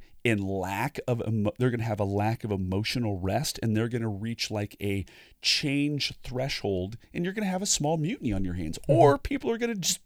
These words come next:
Speaker 1: g-, get jettisoned off the side of the boat.
Speaker 2: Yeah. You have to put, kinda put yourself in your volunteer's shoes. I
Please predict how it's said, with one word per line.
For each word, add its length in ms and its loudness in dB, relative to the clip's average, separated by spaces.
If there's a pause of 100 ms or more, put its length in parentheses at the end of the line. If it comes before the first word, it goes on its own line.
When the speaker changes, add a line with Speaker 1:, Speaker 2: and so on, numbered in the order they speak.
Speaker 1:
g-, 220 -14
get 140 -4
jettisoned 480 -2
off 140 -2
the 60 -10
side 220 2
of 60 -2
the 60 -2
boat. 340 -4 (340)
Speaker 2:
Yeah. 140 -6 (240)
You 120 6
have 160 4
to 120 0
put, 260 2
kinda 180 6
put 180 2
yourself 300 2
in 60 0
your 80 0
volunteer's 480 2
shoes. 280 4
I 180 0